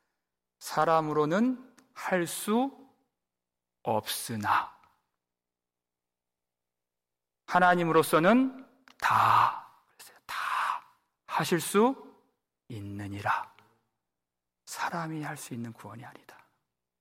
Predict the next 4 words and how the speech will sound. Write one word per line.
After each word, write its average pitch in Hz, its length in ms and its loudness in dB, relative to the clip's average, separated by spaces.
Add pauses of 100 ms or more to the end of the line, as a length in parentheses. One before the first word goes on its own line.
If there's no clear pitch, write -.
(640)
하나님이 175 680 -6 (360)
하게 - 340 -6
하신 165 280 -8
구원이다. - 540 -18